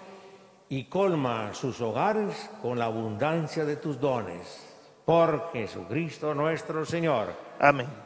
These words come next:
Speaker 1: El Señor esté con ustedes.
Speaker 2: Y con tu espíritu.
Speaker 1: Levantemos el corazón.
Speaker 2: Lo tenemos levantado hacia el Señor.
Speaker 1: Demos gracias al Señor nuestro Dios.
Speaker 2: Es justo y necesario.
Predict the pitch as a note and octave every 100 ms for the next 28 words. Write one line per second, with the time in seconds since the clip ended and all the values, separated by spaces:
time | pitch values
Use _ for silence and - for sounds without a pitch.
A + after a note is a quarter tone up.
0 | - B2 B2 A2+ B2+ B2 E3+ G3+ E3 A2+
1 | - D#3 D#3+ D#3 D#3+ D#3+ C3+ F3 D#3 A2
2 | F2 - - D3 D#3+ E3+ E3 F3+ - D3+
3 | A2+ C3 C#3 C3+ B2 A#2+ F#3 F3 E3+ -
4 | C3 A#2+ D#3 C#3+ D3 G#2+ F2+ - C3 C#3
5 | C3+ C3+ C#3 C#3 B2+ C3+ C3+ C3 D3+ D3+
6 | D#3 D#3+ D3+ - D3 A2 G2+ A#2+ F#3+ G#3+
7 | G3 D#3+ F3 - C#3 C#3+ C3 B2 A2 -
8 | G#2 C#3 D3+ C#3 D3+ C#3+ D3 D3 D3 G2
9 | - - - C#3+ C#3 - F3+ - D#3 D3+
10 | D3+ C#3 D#3 E3 B2 - G#2 G#2